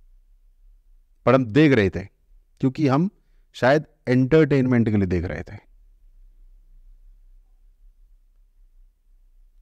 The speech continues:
सीखने के लिए भी देख रहे थे, समझने के लिए भी देख रहे थे, और शायद वो थोड़ा सा जो इमोशन था कि वर्ल्ड कप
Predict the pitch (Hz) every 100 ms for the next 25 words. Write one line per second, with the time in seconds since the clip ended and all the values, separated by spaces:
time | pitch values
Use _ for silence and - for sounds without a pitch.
0 | - - 180 175 180 175 175 175 170 135
1 | 120 107 95 90 92 _ _ _ _ _
2 | _ - 135 139 160 180 175 175 170 160
3 | 135 113 104 101 90 87 _ _ _ _
4 | _ _ _ _ _ _ _ _ _ _
5 | _ _ _ _ - 127 - 147 160 160
6 | - - 165 170 175 156 143 147 151 175
7 | 165 131 110 92 _ _ _ _ _ _
8 | _ _ _ - 110 101 143 151 131 139
9 | 120